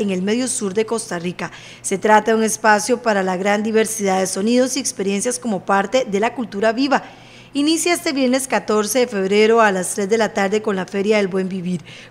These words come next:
con la venta de productos artesanales y comidas de la comunidad. Además, se podrá disfrutar de cuentacuentos con Andrea Orellana y concierto al atardecer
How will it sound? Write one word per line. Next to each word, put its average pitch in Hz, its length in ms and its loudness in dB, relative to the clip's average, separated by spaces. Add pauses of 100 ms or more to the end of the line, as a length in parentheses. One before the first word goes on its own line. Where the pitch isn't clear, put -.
con 190 100 -2
la 180 100 0
venta 208 320 2
de 240 80 4
productos 208 500 -2
artesanales 214 800 0
y 233 40 -6
comidas 208 640 0
de 190 140 0
la 208 200 2
comunidad. 262 580 2 (440)
Además, 285 440 6
se 302 80 -2
podrá 220 240 2
disfrutar 220 460 0
de 226 100 2
cuentacuentos 220 840 0
con 233 360 2
Andrea 202 440 2
Orellana 226 580 2
y 247 80 -6
concierto 208 600 -2
al 233 80 2
atardecer 226 640 -2